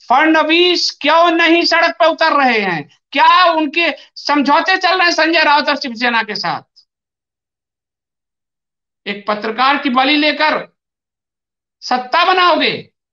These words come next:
सरकारें बनाओगे और चाहोगे लोग तुड़ी बजाएंगे तुम्हारे लिए और लोग कहेंगे, "वाह वाह, देखा तुमने, आप तो यूं ही कर, संदीप जी, ये master stroke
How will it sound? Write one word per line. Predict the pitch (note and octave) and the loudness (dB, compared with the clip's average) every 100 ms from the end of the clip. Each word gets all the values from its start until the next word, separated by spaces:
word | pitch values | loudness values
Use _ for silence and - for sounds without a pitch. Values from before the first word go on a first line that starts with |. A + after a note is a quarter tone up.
| _ _ _ _ _ _ _ _ _ _ _ _ _ _ | _ _ _ _ _ _ _ _ _ _ _ _ _ _
सरकारें | - A#3+ A#3+ C#4+ G#4+ G#4 | -6 -4 0 0 2 2
बनाओगे | F4+ E4+ D4 A3+ C#3+ - _ _ _ _ | 2 2 0 -2 -8 -12 _ _ _ _
और | G#3+ G#3+ | -4 -2
चाहोगे | C#4 D#4 E4 E4 | 0 2 2 2
लोग | D#4+ - - | 0 0 -2
तुड़ी | C4 E4+ | 0 2
बजाएंगे | F#4 G4 G4 G4+ | 2 2 0 0
तुम्हारे | G4+ F#4 F4+ E4 | -2 0 2 0
लिए | C4+ A3+ - _ _ _ _ _ _ _ _ _ - | -2 -4 -8 _ _ _ _ _ _ _ _ _ -4
और | A#3+ | 0
लोग | C4+ C4 | 2 2
कहेंगे, | B3+ B3 | 0 0
"वाह | A3 E4 | 2 2
वाह, | E4+ C#4 | 4 2
देखा | C#4 C#4+ F#4+ | 0 -2 -2
तुमने, | G4+ G4+ F#4+ D4 E3 - _ _ _ _ _ _ _ C4 | -4 -4 -2 -2 -4 -12 _ _ _ _ _ _ _ -4
आप | B3+ | -2
तो | D#4+ | 0
यूं | F4 | 0
ही | F#4 | 0
कर, | D#4 | -2
संदीप | D4+ D4+ F#4+ F4 | -2 -2 -2 -2
जी, | F4+ | -4
ये | - C4+ G#4 A#4+ | -4 -2 0 0
master | A#4 G#4 G#4+ A4 G#4 | 0 -2 -2 -2 -2
stroke | G#4+ F#4 F#4+ F#4 F4+ | -4 0 2 2 0